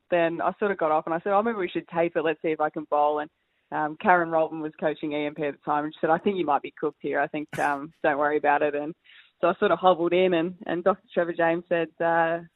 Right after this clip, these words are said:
"That's a full rupture." Um, they do, they do the old squeeze test on the calf, and I couldn't know what he was looking at. And then my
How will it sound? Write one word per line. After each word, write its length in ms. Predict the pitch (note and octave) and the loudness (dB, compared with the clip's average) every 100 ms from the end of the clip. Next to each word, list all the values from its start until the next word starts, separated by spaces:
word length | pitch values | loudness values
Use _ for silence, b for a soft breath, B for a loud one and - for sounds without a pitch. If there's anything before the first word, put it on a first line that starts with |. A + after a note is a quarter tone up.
| _ _ - | _ _ 0
"That's 240 | F#3 - | 2 2
a 80 | F3 | 0
full 220 | - D#3 | -8 -8
rupture." 520 | D3 D3 - D3+ D3+ D3 | -4 -4 -6 -6 -4 -2
Um, 280 | D3 D#3 - | -4 -6 -6
they 100 | E3+ | -2
do, 140 | E3 | 2
they 120 | F3+ | 2
do 120 | F3+ | 2
the 140 | F3 D#3 | 0 -2
old 140 | D#3 - | -4 -8
squeeze 320 | - E3 E3+ | -2 -2 -2
test 260 | - D#3+ - | 0 0 0
on 100 | D3+ | -2
the 80 | D3+ | -2
calf, 300 | E3+ D#3 D#3+ | 2 2 2
and 100 | D#3+ | 0
I 100 | F3+ | -2
couldn't 220 | - D#3+ | -4 -4
know 160 | D#3 D3+ | -2 0
what 120 | D3+ | -2
he 40 | |
was 140 | D#3 D#3 | -4 -4
looking 300 | F3 F3 D#3 | -4 -2 -2
at. 100 | D3+ | -2
And 100 | D3+ | -2
then 280 | D3+ D3+ | -4 -4
my 140 | E3 | 0